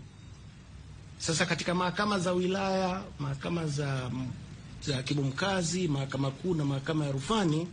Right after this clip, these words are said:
bado kumbukumbu za mahakama zinaandikwa katika lugha ya Kiingereza. Lakini shughuli za mahakama, kwa wale ambao mna-, mnafika mahakamani,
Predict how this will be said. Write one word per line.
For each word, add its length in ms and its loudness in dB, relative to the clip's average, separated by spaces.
bado 640 4
kumbukumbu 560 2
za 120 6
mahakama 680 4
zinaandikwa 760 4
katika 440 0
lugha 440 4
ya 260 0
Kiingereza. 640 4
Lakini 280 4
shughuli 340 4
za 120 4
mahakama, 520 4
kwa 100 4
wale 160 6
ambao 220 6
mna-, 340 4
mnafika 380 2
mahakamani, 480 0